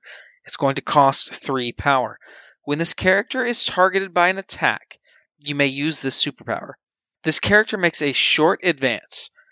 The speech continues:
If, at the end of the advance, this character is outside the attack's range or the attack's line of sight, the attack ends. If it is the attacker's activation and the attack did not target multiple characters,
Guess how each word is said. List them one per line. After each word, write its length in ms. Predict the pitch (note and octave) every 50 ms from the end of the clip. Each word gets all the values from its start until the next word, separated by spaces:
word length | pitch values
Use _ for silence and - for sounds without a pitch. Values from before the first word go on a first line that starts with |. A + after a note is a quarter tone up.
| _ -
If, 400 | G#3 G3+ E3 D#3 F3+ - - - -
at 160 | D3+ D3 -
the 200 | D3 C#3 B2+ B2+
end 160 | C#3+ F3 G#3+
of 100 | A#3+ G#3
the 160 | A3 G#3 F#3
advance, 460 | D3 C3 C#3 A#2+ A2+ A#2+ C#3+ - -
this 140 | - D3 -
character 420 | - - D3 C#3 C#3+ - - D3 C3+
is 120 | B2 - -
outside 500 | - C#3 E3+ F#3+ - - F#3 F3+ F#3 F3
the 140 | - D#3 C#3
attack's 420 | C3+ - - C#3+ C3 B2+ - -
range 640 | B2 A2+ A2+ A2 G#2+ G#2 A2+ C3+ G3+ - - - - _ _ _ _ _ _ _
or 400 | D#3 D3+ C#3 C3 B2 A#2+ C#3+ E3
the 160 | G3 F#3 E3
attack's 420 | D3+ - - C#3 B2+ B2+ - -
line 200 | C3+ A#2 A#2 B2+
of 80 | D3 D3
sight, 340 | - - B2+ G#2+ A2+ C3 - _ _ _ _
the 100 | D#3+ E3
attack 380 | E3 - E3 C#3 C#3 - - - _ _
ends. 540 | G3 G#3+ F#3 B2 G2 - - - - - - _ _ _ _ _ _ _ _ _ _ _
If 400 | - D#3+ F#3+ A#3+ A#3 - - - _ _
it 140 | - D3 C3 C3
is 160 | C#3 C#3+ C#3+
the 120 | C#3+ C3+ C3
attacker's 460 | - - C#3+ C3+ C#3+ C#3+ D#3 C#3 C#3
activation 680 | C3 B2 - - G#2+ A#2+ C#3+ F3+ G3 - C3+ A#2+ B2 - _ _ _ - _ _ _
and 160 | - D3 C#3 C#3
the 60 | C3
attack 340 | C3 - D3 C#3 B2+ B2+ -
did 180 | - B2 A2 A#2
not 360 | A#2 B2 B2+ D3+ F3+ - _
target 320 | - E3+ D3+ C#3+ C3 A#2+
multiple 360 | A#2+ C3 C3+ C3 - - A#2
characters, 680 | - - D3+ F3 F#3 E3+ - - A#2+ A2+ A#2 - - -